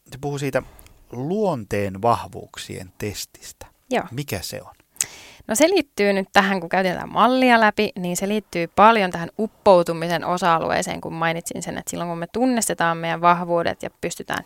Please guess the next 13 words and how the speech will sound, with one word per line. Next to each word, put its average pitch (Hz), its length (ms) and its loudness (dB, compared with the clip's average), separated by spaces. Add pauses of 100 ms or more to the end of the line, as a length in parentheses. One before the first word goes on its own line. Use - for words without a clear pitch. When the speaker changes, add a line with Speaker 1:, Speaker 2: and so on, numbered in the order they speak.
Speaker 2:
hyödyntämään, 196 600 2
käyttämään 180 500 2
niitä, 175 280 -2 (520)
niin 170 140 -10
silloin 175 240 -6
me 160 100 -8
voidaan 156 280 -6
kokea 151 380 -6
jopa - 180 -12 (120)
kuusi 180 220 -6
kertaa - 260 -6
enemmän - 300 -10
uppoutumista. 294 540 -2